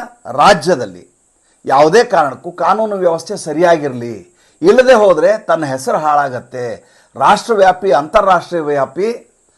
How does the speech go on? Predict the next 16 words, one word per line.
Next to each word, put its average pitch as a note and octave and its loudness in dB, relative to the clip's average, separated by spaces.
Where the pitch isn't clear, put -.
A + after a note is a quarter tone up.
ತನಗೆ E3 -2
ನೆಗೆಟಿವ್ F#3 -2
ಆದಂಥ F3 0
ಇಮೇಜ್ D#3 -8
ಸೃಷ್ಟಿಯಾಗತ್ತೆ D3+ -4
ಅನ್ನುವಂಥ C#3 -10
ಋಣಾತ್ಮಕವಾದಂಥ D3+ -4
ಒಂದು A#2+ -8
ಅಸ್ಮಿತೆ G3 -2
ನಿರ್ಮಾಣ E3+ 0
ಆಗತ್ತೆ D#3+ -4
ಅನ್ನುವಂಥ C#3 -10
ಕಾರಣಕ್ಕೋಸ್ಕರ C#3 -10
ಯಾವ E3+ 4
ಮುಖ್ಯಮಂತ್ರಿಯೂ E3+ -6
ಕೂಡ C#3 -8